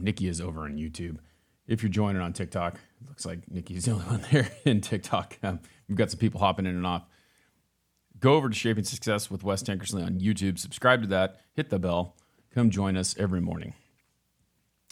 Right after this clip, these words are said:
so you can get in on the conversation. And, um, you can drop in some of the things that you're thinking about, some of the things that you wanna talk about. But,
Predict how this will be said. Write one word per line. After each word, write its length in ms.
so 140
you 60
can 80
get 100
in 140
on 60
the 60
conversation. 720
And, 380
um, 320
you 80
can 120
drop 340
in 180
some 180
of 80
the 160
things 280
that 180
you're 100
thinking 380
about, 300
some 120
of 80
the 40
things 180
that 140
you 80
wanna 100
talk 200
about. 280
But, 120